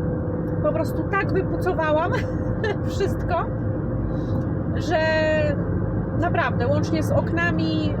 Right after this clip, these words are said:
ze wszystkim, e, kuchnię wy-, wypucowałam do, po prostu je-, do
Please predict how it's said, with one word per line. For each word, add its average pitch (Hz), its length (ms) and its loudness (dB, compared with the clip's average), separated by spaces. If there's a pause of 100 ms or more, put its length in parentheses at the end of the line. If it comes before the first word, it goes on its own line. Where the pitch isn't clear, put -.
(120)
ze 339 140 0
wszystkim, - 560 0 (1900)
e, 262 280 0
kuchnię 339 520 2
wy-, 311 280 0
wypucowałam 302 960 0
do, 294 440 4 (220)
po 294 60 0
prostu 294 400 0
je-, 285 200 2 (280)
do 285 180 4